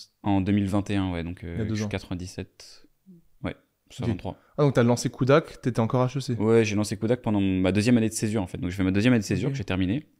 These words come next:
Speaker 1: Et ensuite j'ai fait le master. Donc j'ai, j'ai eu un an et demi de
Speaker 2: Ok.
Speaker 1: entrepreneuriat étudiant entre guillemets quoi.
Speaker 2: C'est, c'est important ça de mettre dans le contexte que t'as lancé H E C, euh, t'as lancé Kudak pendant que t'étais en H E C.
Speaker 1: Ouais.
Speaker 2: Parce que c'est rare, non, j'imagine, des gens, euh, parce que H E C, t'as quand même une charge de travail
Speaker 1: Non.
Speaker 2: consé-,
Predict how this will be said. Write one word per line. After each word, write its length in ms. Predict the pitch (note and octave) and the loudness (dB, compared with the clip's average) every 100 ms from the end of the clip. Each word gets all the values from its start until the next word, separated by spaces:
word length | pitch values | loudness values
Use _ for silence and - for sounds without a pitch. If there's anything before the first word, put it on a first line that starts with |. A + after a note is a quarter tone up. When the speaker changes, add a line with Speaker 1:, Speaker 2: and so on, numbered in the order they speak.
| _ - | _ -4
Speaker 1:
Et 60 | G2 | -2
ensuite 200 | F#2+ B2 | 0 -2
j'ai 80 | G#2+ | 0
fait 80 | G#2+ | 0
le 60 | |
master. 260 | F#2 G2+ F2+ | 0 -2 -4
Donc 120 | E2+ | -2
j'ai, 200 | F2+ F#2+ | -4 -4
j'ai 120 | F2+ | -2
eu 60 | F#2 | -2
un 160 | G2+ A2 | 0 2
an 80 | A2 | 2
et 60 | |
demi 180 | G#2 G#2+ | 2 2
de 260 | G2 F2 F2 - | 0 -2 -4 -6
Speaker 2:
Ok. 100 | B2+ C3+ G#2 - | -4 -4 -4 -6
Speaker 1:
entrepreneuriat 560 | G2 - G#2+ G2 A2 | -6 -2 2 4 6
étudiant 340 | G#2 - G2+ G2+ | 4 2 0 0
entre 160 | F#2+ | 0
guillemets 240 | F#2 F2+ F2+ | -2 -2 -4
quoi. 100 | G2 | -10
Speaker 2:
C'est, 160 | - A#2+ - - | -12 -14 -14 -2
c'est 100 | B2+ | 0
important 220 | B2+ G#3+ | 2 0
ça 140 | G#3 | 2
de 20 | B2 | 0
mettre 100 | A#2 | 0
dans 180 | A2+ A2+ | 0 0
le 40 | G#2+ | 0
contexte 280 | B2+ B2 | 0 -2
que 40 | A2+ | 0
t'as 140 | A2 | 2
lancé 340 | G#2+ B2 B2+ C#3 | 6 4 6 4
H 160 | A#2 | 4
E 20 | A#2+ | 0
C, 260 | C3+ C#3 - - - | 0 0 -4 -6 6
euh, 140 | A#2+ | 6
t'as 140 | A2 A#2 | 8 4
lancé 260 | A#2 B2+ | 4 2
Kudak 380 | B2+ B2+ B2+ - | 2 2 2 -4
pendant 240 | A#2+ A#2+ | 0 0
que 60 | A#2+ | -2
t'étais 140 | - | -4
en 160 | A2 G#2+ | -4 -2
H 140 | G#2+ | -4
E 20 | A#2 | -6
C. 160 | B2 - - - _ - | -8 -10 -18 -20 _ -2
Speaker 1:
Ouais. 120 | F#2+ | -2
Speaker 2:
Parce 180 | - - | -2 -12
que 60 | |
c'est 120 | - A2+ | -2 4
rare, 160 | E3+ | 4
non, 140 | E3 B2 | 4 2
j'imagine, 360 | A#2 A2+ A#2 | 2 2 0
des 120 | A2 | 0
gens, 220 | G#2+ A2+ A2 | 2 2 0
euh, 80 | |
parce 140 | - - | -2 4
que 80 | C3 | 6
H 160 | A#2+ A#2+ | 6 2
E 20 | |
C, 160 | B2 - _ | -4 -6 _
t'as 100 | A#2 | -8
quand 80 | A2 | -2
même 100 | A2+ | 0
une 80 | A2 | 0
charge 140 | G#2+ | -4
de 40 | G#2 | -4
travail 400 | A2 G#2+ G#2+ - _ _ _ _ _ _ _ _ _ - | -2 -2 -2 -8 _ _ _ _ _ _ _ _ _ -2
Speaker 1:
Non. 180 | G#2 A2+ | 0 0
Speaker 2:
consé-, 240 | A2 | -2